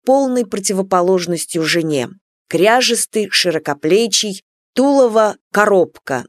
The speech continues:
ноги короткие, но сильные, руки точно клещи, лицо грубой лепки. Он походил на купца или ямщика, никак не на столичного инженера.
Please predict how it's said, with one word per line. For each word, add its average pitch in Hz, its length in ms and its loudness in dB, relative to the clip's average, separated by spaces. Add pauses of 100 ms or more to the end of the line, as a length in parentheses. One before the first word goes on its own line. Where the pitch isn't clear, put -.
ноги 180 340 0
короткие, 175 760 0
но 175 160 0
сильные, 156 680 -2 (340)
руки 233 400 2
точно 208 520 0
клещи, 208 760 0
лицо 180 460 2
грубой 185 480 2
лепки. 147 560 -4 (180)
Он 208 220 0
походил 190 720 0
на 190 180 0
купца 247 540 -2
или 240 280 -2
ямщика, 208 760 -2 (120)
никак 165 400 -2
не 180 80 0
на 170 100 0
столичного 165 720 0
инженера. 151 640 -2